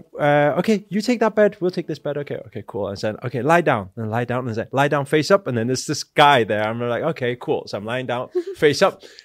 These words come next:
I'm thinking, "This is really weird." And then he gets the scrubber and he starts scrubbing the whole body, right? <laughs> And it's really funny 'cause he goes scrub and he scrubs and it full body. Uh, you're, you're really enjoying this, right? Kia's, <laughs> Kia, Kia's like, "I wanna go to China." So he's scrubbing the body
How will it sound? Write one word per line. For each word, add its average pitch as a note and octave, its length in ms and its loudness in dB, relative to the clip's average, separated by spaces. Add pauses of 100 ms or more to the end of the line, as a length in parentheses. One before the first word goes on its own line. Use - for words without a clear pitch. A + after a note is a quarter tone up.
I'm C3+ 80 -4
thinking, C3+ 160 -2
"This F3 220 -2
is - 280 -10
really C3 440 -2
weird." F3+ 320 4
And A#2+ 140 -4
then A#2+ 120 -2
he C#3+ 120 -4
gets F#3 320 0
the D#3+ 100 -2
scrubber F3+ 340 0
and C3+ 80 -2
he C#3+ 60 -6
starts C#3+ 240 -2
scrubbing D#3 400 2
the A#2 80 -4
whole A#2+ 300 0
body, C#3+ 380 0 (360)
right? A#2+ 240 -2 (240)
<laughs> E4+ 180 -6
And E3 160 4
it's E3+ 140 0
really F#3 160 8
funny F#3 260 0
'cause C3 160 -2
he C#3 100 -2
goes D3+ 240 4
scrub G3+ 380 2
and C3+ 140 0
he C3+ 80 0
scrubs - 560 4 (380)
and D3+ 140 4
it - 180 0
full B3+ 280 2
body. A2+ 440 2
Uh, A#2+ 100 -4
you're, A#2+ 260 -2
you're C#3+ 180 4
really C3 160 4
enjoying B2 300 4
this, G2+ 180 -2
right? G#2 100 -6 (280)
Kia's, - 260 10 (140)
<laughs> B3+ 140 8
Kia, G#3+ 240 10
Kia's G3 280 10
like, D#3 200 8
"I D#3 100 6
wanna F3+ 180 8
go D3+ 120 4
to D3+ 120 -2
China." D#3+ 360 -2
So F#3+ 100 8
he's F3+ 160 8
scrubbing B3 360 8
the F#3+ 80 4
body D3+ 320 6